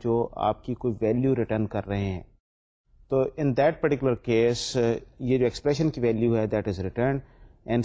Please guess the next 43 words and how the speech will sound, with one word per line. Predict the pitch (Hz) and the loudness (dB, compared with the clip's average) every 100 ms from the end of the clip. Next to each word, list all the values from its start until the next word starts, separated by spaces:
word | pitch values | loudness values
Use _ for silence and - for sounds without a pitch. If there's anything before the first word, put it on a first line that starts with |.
| - 151 | 0 -2
since | 139 - 127 | -2 -2 -4
this, | 110 - - 120 | -4 -10 -6 0
uh, | 113 - | 0 0
Ada | 120 135 135 - | 0 2 2 2
is | 113 | 0
a | 113 110 | -2 -2
very | 123 135 | 0 0
strongly | 127 - 123 117 110 107 | -2 -4 -4 -2 -4 -2
typed | 101 - 120 | -4 -2 -2
language، | 143 135 123 | 0 0 0
اس | 110 | -2
کا | 117 | -4
مطلب | 110 113 120 | -4 -4 0
یہ | 117 | 0
ہے | 107 113 | 2 0
کہ | - 120 113 | 0 0 2
جو | 107 110 | 0 -2
ایکسپریشن | - - - 160 - 180 156 - - - - | -4 -6 -2 0 2 0 -2 -8 -20 -20 -6
جو | 123 123 | -2 2
ہے | 113 - | 2 0
اس | 113 - | -4 -6
کی | - | -4
ٹائپ | - 123 120 | 0 0 0
وہی | 123 127 139 185 | -4 0 2 2
ہونی | 151 127 113 | 2 0 -2
چاہیے | 123 117 120 117 | -2 0 0 0
جو | 117 107 | 0 -4
فنکشن | - 104 117 113 | -4 -8 -4 -6
کی | 120 | -4
ریٹرن | 113 104 101 | -4 -4 -4
ٹائپ | 95 95 95 | -2 -4 -2
ہے۔ | 90 | -2
اگر | 104 117 | 0 0
ایسا | 113 127 | 0 2
نہیں | 135 160 | 2 4
ہوگا | 156 139 135 - - - - | 4 2 0 -4 -20 -20 -12
تو | 120 | -6
کمپائلر | 120 113 120 127 135 | -4 0 2 2 2
جو | 120 117 | 0 0
ہے | 107 | 2
وہ | 113 | 2
آپ | 107 - | 0 0
کو | 139 | -4